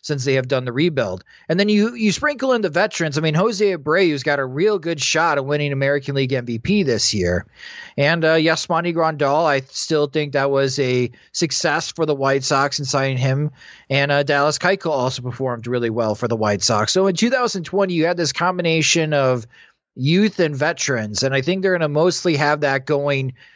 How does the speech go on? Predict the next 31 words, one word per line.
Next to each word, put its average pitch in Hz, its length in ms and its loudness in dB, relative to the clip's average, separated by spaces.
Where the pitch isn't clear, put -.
into 175 240 0
two 175 160 0
thousand 147 320 0
twenty-one. 135 800 -2
The, 160 200 4
the 165 120 0
question, 214 540 0
though, 127 680 2
really 143 540 2
is 131 180 2
for 151 220 -2
the 139 100 0
White 131 320 2
Sox. 101 640 -2
Okay, 175 320 2
you 185 180 2
have 190 140 -8
built 226 240 0
a 247 80 -10
team 180 560 -2
that 156 180 0
in 156 120 -2
a 147 60 2
hundred 220 340 -2
sixty-two 190 520 0
game 160 260 0
season 131 640 0
probably 208 460 0
wins 185 280 2
eighty-five 135 560 2
games. 101 540 -6